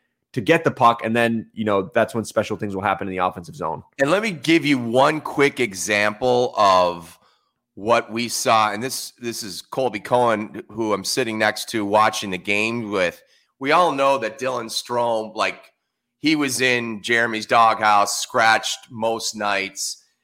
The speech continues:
Speaker 2: He's, if, if we're looking at exhibit A of somebody who was looking for a clean slate, it would be Dylan Strome. In last night's game, there, I, I think it was in the third period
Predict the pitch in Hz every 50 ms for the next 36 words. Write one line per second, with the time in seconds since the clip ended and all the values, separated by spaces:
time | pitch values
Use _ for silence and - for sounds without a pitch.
0 | _ _ _ _ _ _ - 131 143 143 143 131 123 - 131 - - 113 107 -
1 | - _ 110 107 107 104 - 127 120 120 127 151 151 147 147 135 123 120 113 113
2 | 110 104 101 - - - 104 98 101 - 123 127 120 117 113 113 117 117 117 113
3 | 110 104 95 92 - - 123 110 117 113 113 113 113 113 104 95 117 117 - 113
4 | - - 104 101 - - 117 120 113 107 107 - - - 117 110 110 107 107 104
5 | - 95 101 98 98 95 90 98 98 92 104 110 107 101 101 95 90 - - 131
6 | 123 117 107 90 80 76 - _ _ _ _ _ _ _ _ _ - - - 120
7 | 120 135 151 160 170 160 - - 180 165 127 107 - - - 123 120 117 110 101
8 | 92 87 - _ _ _ _ _ _ _ _ - 127 127 127 127 127 123 120 107
9 | 120 123 - 147 - - - 440 - 202 185 165 151 131 127 123 135 131 127 123
10 | 117 110 110 - - 123 120 117 110 - - - 117 110 107 107 104 101 101 101
11 | 101 98 92 92